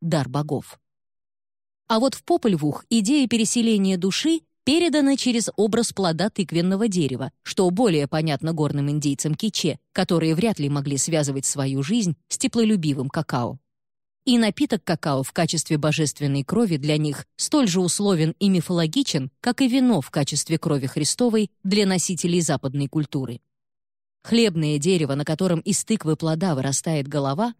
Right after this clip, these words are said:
выглядело для Киче некой условностью, как это следует из текста.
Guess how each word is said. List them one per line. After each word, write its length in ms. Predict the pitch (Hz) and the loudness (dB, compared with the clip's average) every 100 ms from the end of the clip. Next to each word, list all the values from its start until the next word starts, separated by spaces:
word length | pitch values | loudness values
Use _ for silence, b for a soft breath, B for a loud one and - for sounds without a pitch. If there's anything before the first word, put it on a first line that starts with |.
| _ _ | _ _
выглядело 580 | 180 311 302 311 294 277 | 0 2 4 2 2 2
для 160 | 214 233 | 2 2
Киче 420 | 226 - - 285 | 0 0 2 4
некой 400 | 208 233 254 247 | 4 2 2 2
условностью, 920 | - 254 240 151 147 131 - 127 - | 0 0 2 2 0 -2 -4 -4 -4
как 180 | - 151 | -4 -2
это 140 | 156 | -2
следует 480 | 151 160 147 147 147 | -2 0 0 0 0
из 160 | 175 - | -2 0
текста. 460 | 175 - - - | -2 -2 -8 -12